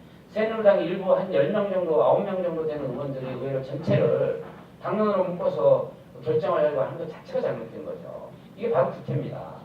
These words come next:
서른네 명의 의회지 어떻게 열 명의 의회냐. 아시겠지만 새누리당은 지금 뭐, 뭐 구 대 구인가 십 대 팔인가 뭐 이렇게 구조가 돼 있지 않습니까? 한 여덟 명 정도는 이 부분에 대해서 찬성하고 있어요.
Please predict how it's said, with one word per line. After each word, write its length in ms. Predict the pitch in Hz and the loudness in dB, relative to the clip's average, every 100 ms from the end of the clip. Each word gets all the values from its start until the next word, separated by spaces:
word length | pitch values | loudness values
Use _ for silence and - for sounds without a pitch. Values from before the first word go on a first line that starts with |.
| - - - - - - | -20 -20 -20 -20 -20 0
서른네 420 | 247 277 - - | 6 6 6 2
명의 240 | 240 226 | 2 2
의회지 360 | 190 175 175 170 | 0 0 -2 -2
어떻게 600 | - - 220 214 - - - - - | -4 -6 -6 -4 -4 -8 -18 -20 -4
열 200 | 127 226 | 0 2
명의 260 | 233 226 - | 2 2 0
의회냐. 580 | 123 120 - - - - | 0 -4 -4 -10 -12 -4
아시겠지만 760 | 165 202 214 - 175 180 - - - - | -2 -2 -6 -4 -2 -2 -2 -10 -16 -2
새누리당은 580 | 202 208 - - 156 | 0 2 6 6 4
지금 400 | 156 151 151 135 - - - - - | -2 0 0 0 -10 -18 -20 -20 -8
뭐, 300 | 131 127 120 - - - - - | -2 -2 -2 -12 -20 -20 -20 -12
뭐 380 | 113 110 - - - | -10 -10 -12 -20 -14
구 80 | 139 | 0
대 220 | - - | 2 2
구인가 360 | 139 147 - | -2 2 2
십 240 | - - - | 0 -8 -6
대 160 | - - | -4 -4
팔인가 340 | - 165 143 | -6 -4 -2
뭐 80 | 120 | -2
이렇게 220 | - - | -4 -6
구조가 400 | 139 - 131 120 | -8 -8 -4 -4
돼 80 | - | -6
있지 180 | - - | -8 -8
않습니까? 640 | - - - - - - - - - - - - | -8 -12 -16 -10 -10 -10 -14 -20 -20 -20 -20 -20
한 200 | - 254 | -6 0
여덟 280 | - - 233 | 4 4 6
명 180 | 233 220 | 4 2
정도는 420 | 196 175 175 208 | 0 0 0 -2
이 140 | - 190 | -4 -8
부분에 300 | 185 196 190 | -8 -6 -2
대해서 240 | 233 - | 0 -2
찬성하고 540 | - 220 233 214 185 208 | -4 -8 -4 -4 -4 -6
있어요. 680 | - - - - - - | -8 -4 -2 -2 -4 -6